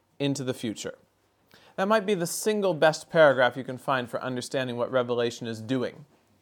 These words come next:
And can you see how under this definition, an apocalypse is given to reveal and not conceal?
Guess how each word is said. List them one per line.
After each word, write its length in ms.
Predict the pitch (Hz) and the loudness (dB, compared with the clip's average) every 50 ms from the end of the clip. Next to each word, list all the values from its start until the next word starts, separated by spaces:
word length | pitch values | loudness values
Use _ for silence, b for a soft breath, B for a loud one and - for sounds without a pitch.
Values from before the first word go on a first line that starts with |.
| _ b b b b b b b b b b b - | _ b b b b b b b b b b b -6
And 140 | - 165 180 | -4 -2 -2
can 160 | 175 208 220 | 0 0 0
you 100 | 208 214 | 0 0
see 320 | 214 - - 277 285 254 196 | -2 -2 -2 -2 0 0 0
how 200 | 180 175 170 165 | 2 4 4 4
under 200 | 185 196 202 196 | 4 2 0 0
this 180 | 180 180 165 | 0 -2 0
definition, 580 | - 175 170 165 - 170 185 185 - 156 143 131 | 4 4 4 4 2 -2 -2 -2 -2 -4 -4 -4
an 160 | 131 - 139 | -2 0 0
apocalypse 640 | 139 135 - - 175 190 202 - 175 160 - 147 - | 0 0 4 6 6 6 6 4 2 2 2 2 -2
is 140 | 147 135 127 | -6 -4 -4
given 320 | 127 151 160 156 160 156 147 | -2 -2 -2 0 -2 -6 -4
to 200 | - - 147 127 | -4 -2 -2 0
reveal 640 | 120 123 117 104 104 120 139 139 135 143 151 170 | 0 -2 -4 -4 -4 -2 -2 0 0 0 0 0
and 200 | 160 - 131 123 | 0 -2 -4 -4
not 260 | 127 127 127 - - - | -2 -4 -4 -6 -6 -8
conceal? 600 | - 135 120 - - - 139 135 139 165 190 | -8 -8 -6 -6 -4 -2 -2 -2 -2 -6 -8